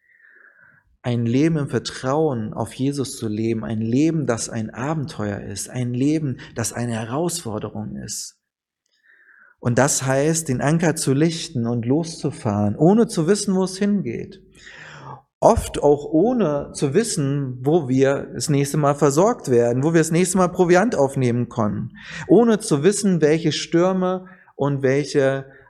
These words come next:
ähm, ja, Unwetter uns erwarten. Wenn wir im Vertrauen auf Jesus leben und mit unserem Schiff auf hoher See unterwegs sind,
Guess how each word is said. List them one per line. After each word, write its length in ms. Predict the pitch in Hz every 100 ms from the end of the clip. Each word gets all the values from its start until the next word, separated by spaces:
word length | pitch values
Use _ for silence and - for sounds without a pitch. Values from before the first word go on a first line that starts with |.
| -
ähm, 440 | 123 123 127 131 127
ja, 220 | 131 120
Unwetter 760 | - 196 233 143 131 131 135
uns 200 | 143 147
erwarten. 840 | - 123 123 139 147 - 104 107 _ _ _ - - _
Wenn 260 | 127 185 196
wir 160 | 185
im 120 | 180 156
Vertrauen 420 | 139 - 196 208
auf 160 | 180
Jesus 380 | 196 214 175 -
leben 280 | 170 233 196
und 140 | 156
mit 140 | 160 160
unserem 580 | 190 214 185 160 151 143
Schiff 520 | - 233 226 - - - - -
auf 240 | 135 -
hoher 240 | 190 196 160
See 140 | 180
unterwegs 680 | 180 165 147 175 226 - -
sind, 420 | 135 165 175